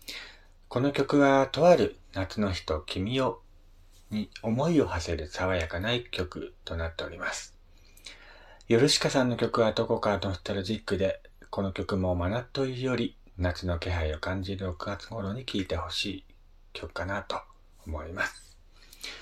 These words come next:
あなたが忘れられない夏の記憶を緩やかに少し切なく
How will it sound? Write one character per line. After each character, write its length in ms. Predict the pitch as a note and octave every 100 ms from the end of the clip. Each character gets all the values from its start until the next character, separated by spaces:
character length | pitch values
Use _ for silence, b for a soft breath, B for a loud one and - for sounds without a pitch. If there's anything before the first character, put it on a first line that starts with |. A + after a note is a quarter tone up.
| B B B B
あ 140 | C#3+
な 80 | C#3+
た 120 | D#3
が 160 | C#3 B2
忘 220 | A2 A#2+
れ 60 | G#2+
ら 100 | G#2+
れ 80 | G#2
な 160 | G2+
い 60 | G2
夏 280 | G2 - G#2
の 120 | F#2
記 180 | - F2+
憶 220 | D#2+ F2+
を 80 | E2+
緩 240 | D#2+ A#2+
や 100 | B2
か 160 | A#2 A#2
に 120 | B2+
少 220 | - B2+
し 220 | - C#3
切 260 | C3+ - -
な 140 | A2
く 260 | - E3